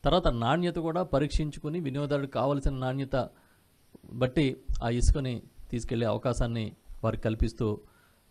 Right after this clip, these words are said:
ఈ కొత్త, I mean, I mean, మెరుగైన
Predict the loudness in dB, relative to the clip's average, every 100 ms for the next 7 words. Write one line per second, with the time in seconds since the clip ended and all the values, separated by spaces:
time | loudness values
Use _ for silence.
0 | _ _ 0 0 0 -4 -8 -8 -14 _
1 | -12 0 2 8 8 8 0 -8 -20 -16
2 | -8 -6 -4 -4 -4 -2 0 4 4 4
3 | 2 0